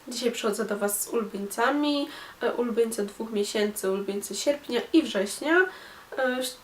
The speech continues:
nie nagrywałam przez wrzesień filmików, więc nie było okazji do pokazania Wam ulubieńców sierpnia, no a ponieważ już wrzesień się skończył, to jeszcze przy okazji dorzucimy do tego wrzesień, czyli będą, e, dwa miesiące w jednym filmiku. Em, pierwsze może przejdę do kolorówki.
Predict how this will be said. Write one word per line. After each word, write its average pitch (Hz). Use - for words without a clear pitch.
nie 262
nagrywałam 254
przez 233
wrzesień 233
filmików, 226
więc 208
nie 220
było 208
okazji 208
do 202
pokazania 208
Wam 196
ulubieńców 214
sierpnia, 269
no 208
a 202
ponieważ 202
już 208
wrzesień 202
się 190
skończył, 240
to 285
jeszcze 294
przy 240
okazji 220
dorzucimy 208
do 202
tego 202
wrzesień, 226
czyli 226
będą, 208
e, 208
dwa 214
miesiące 202
w -
jednym 196
filmiku. 214
Em, 277
pierwsze 302
może 254
przejdę 226
do 226
kolorówki. 254